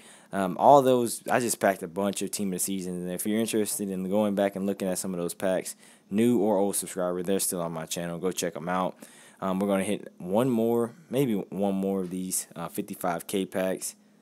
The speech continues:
And in this pack, we get, come on, no walkout, goalkeeper from Weird Nation. Yeah, nothing. I don't even know how to say this guy's name. I'm not gonna say it. I think he's from Greece.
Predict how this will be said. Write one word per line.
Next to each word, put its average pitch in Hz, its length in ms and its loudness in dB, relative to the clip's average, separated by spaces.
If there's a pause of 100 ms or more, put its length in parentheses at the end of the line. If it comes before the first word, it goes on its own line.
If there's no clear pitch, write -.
(200)
And 98 100 -2
in 110 160 2
this 101 160 0
pack, 98 320 -2
we 98 160 -4
get, 98 480 -2
come 95 160 -8
on, 85 380 -8
no 92 120 -4
walkout, 92 580 -2 (460)
goalkeeper 101 600 -2
from 85 640 -8 (140)
Weird 92 380 2
Nation. 92 540 -4 (500)
Yeah, 82 380 -2
nothing. 82 640 -6 (300)
I 101 60 0
don't 104 100 6
even 95 140 0
know 92 80 0
how 90 40 0
to 90 80 -2
say 90 180 0
this 90 160 -4
guy's 85 260 -4
name. 87 200 -6
I'm 82 100 -10
not 82 140 -8
gonna 82 120 -12
say 87 220 -4
it. 85 40 -4
I 87 40 -6
think 165 160 -4
he's 135 120 -4
from 78 200 -8
Greece. 90 500 -4